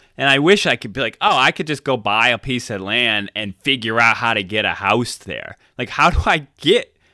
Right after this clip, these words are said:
like that? I have the, this mindset of, like, "Well, if I wanna build a house there, I need to go read four hundred books and go be an apprentice for a house builder. And I have to go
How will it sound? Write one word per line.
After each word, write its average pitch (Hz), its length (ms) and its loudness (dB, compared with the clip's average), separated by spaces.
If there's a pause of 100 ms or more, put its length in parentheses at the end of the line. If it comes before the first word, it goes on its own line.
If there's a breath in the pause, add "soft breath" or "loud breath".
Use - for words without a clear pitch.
(120)
like 110 220 2
that? 95 180 2
I 147 120 4
have 185 240 0
the, 135 140 -4 (300 soft breath)
this 147 220 -2
mindset 131 580 -2
of, 110 140 -6
like, 107 220 -4 (220)
"Well, 110 140 0
if 120 80 0
I 175 160 4
wanna 170 200 0
build 131 200 0
a 110 60 -2
house 139 320 0
there, 95 400 -4 (360)
I 139 80 2
need 151 120 2
to 143 60 0
go 131 120 4
read 123 320 0
four 131 200 2
hundred 120 380 -2
books 120 560 0 (220)
and 113 200 -4
go 117 140 2
be 120 160 -2
an 123 80 0
apprentice 127 600 0
for 110 160 -2
a 98 40 0
house 123 300 2
builder. 95 560 0 (220 soft breath)
And 107 80 0
I 120 60 2
have 120 100 2
to 131 80 -6
go 117 400 0